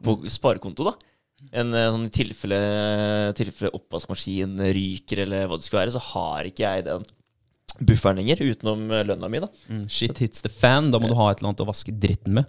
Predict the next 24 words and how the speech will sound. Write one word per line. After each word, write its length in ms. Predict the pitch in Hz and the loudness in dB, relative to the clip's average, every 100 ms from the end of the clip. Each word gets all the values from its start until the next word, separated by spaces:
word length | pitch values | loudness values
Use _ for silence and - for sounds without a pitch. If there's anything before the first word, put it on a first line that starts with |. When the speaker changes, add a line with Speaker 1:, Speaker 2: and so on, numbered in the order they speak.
| - | 4
Speaker 1:
Ja, 260 | 127 233 | 8 8
ja, 0 | 160 143 | 6 2
helt 140 | 147 | 0
klart. 160 | 151 160 | 2 2
Så 40 | 156 | 0
jeg 40 | |
tenkte, 160 | 156 139 | -2 2
ja, 140 | 127 | 4
da 500 | 131 135 131 131 127 120 | 4 2 2 0 -2 -8
sprekker 540 | - - - 101 - | -12 -10 -8 -8 -2
jeg 140 | 120 | 0
den 120 | 117 113 | 2 2
der, 200 | 165 220 | 0 0
og 100 | 147 | -4
så 440 | 131 127 127 123 | -4 -2 -2 -2
avbryter 520 | - 107 101 110 101 | -2 -2 -2 -4 0
jeg 100 | 120 | 0
den 160 | 117 107 | 0 -2
spareavtalen 720 | - 110 95 90 104 98 101 | -2 0 0 -2 -2 -2 -4
jeg 120 | 101 | -4
har 160 | 101 98 | -2 -2
der, 160 | 110 175 | 0 -2
og 80 | 170 | -4
så, 540 | - 120 117 117 117 | -4 -2 -2 -2 -6